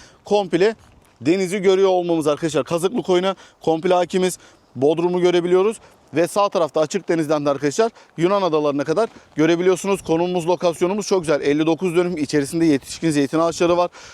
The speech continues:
Ulaşımımız rahat. Ee, gayet güzel bir lokasyonda arkadaşlar. Fiyatını belirtelim.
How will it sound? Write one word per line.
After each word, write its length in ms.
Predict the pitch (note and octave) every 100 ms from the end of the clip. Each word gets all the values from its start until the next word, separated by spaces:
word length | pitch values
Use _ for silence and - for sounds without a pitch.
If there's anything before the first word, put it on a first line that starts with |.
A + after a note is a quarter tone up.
| -
Ulaşımımız 680 | C3+ D3 C#3+ D#3+ E3 E3+ D#3
rahat. 260 | D#3 G#3 - - _ _ -
Ee, 460 | B2+ B2 B2+ B2+ B2+
gayet 280 | F3+ F#3+ E3
güzel 320 | D3+ F3+ E3+
bir 60 |
lokasyonda 580 | D3+ D3+ D3+ C#3 D3+ C#3
arkadaşlar. 400 | C#3+ D#3 D3 G#3 - - _
Fiyatını 560 | - D#3+ E3 F3 F3+ - _ _ B2+
belirtelim. 520 | C3 C#3+ E3 F3+